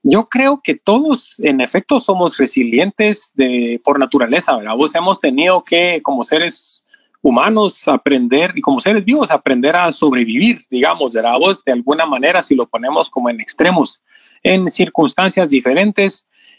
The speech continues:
en algunos casos de forma, digamos, física, ¿verdad vos? Con algún accidente, con alguna enfermedad, alguna, al-, al-, alguna afección que nos limita mucho, y en otros casos en tema emocional y en tema social, ¿verdad vos? O sea,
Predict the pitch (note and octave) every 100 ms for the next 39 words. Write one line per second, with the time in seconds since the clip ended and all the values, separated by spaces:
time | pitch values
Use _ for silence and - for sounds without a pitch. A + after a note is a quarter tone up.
0 | - C#3+ C#3 C#3 C#3 C#3 E3 D#3 D3 F#3
1 | F#3+ F#3 - C#3 C3+ B2+ E3 F3+ E3+ D#3
2 | C3+ B2 C#3 D#3 C#3+ - - B3 B3 A#3+
3 | G3 E3 C#3 C#3+ G3 A#3+ - D3 C3 B2+
4 | D3 D#3 - C3 D#3+ F3+ E3 D3+ C#3 C3
5 | B2+ B2 C#3+ D3+ B2+ B2 B2+ B2 D#3+ E3+
6 | E3 C#3+ C3 C#3+ D#3+ D#3 B2+ - C3 C3
7 | C3 C3+ B2+ D3 E3+ C#3+ - A#2+ E3 E3+
8 | D#3 B2 A#2 A2+ C#3+ D#3 E3+ G#3 A3 -
9 | _ - _ - E3+ F#3 F#3 D3 F3+ -
10 | F#3+ C#3 A2+ D3+ D#3+ D3+ B2+ - A2 D3
11 | E3 C3+ C#3+ D3+ D3+ D#3 - C#4+ - E3
12 | F3 B3 -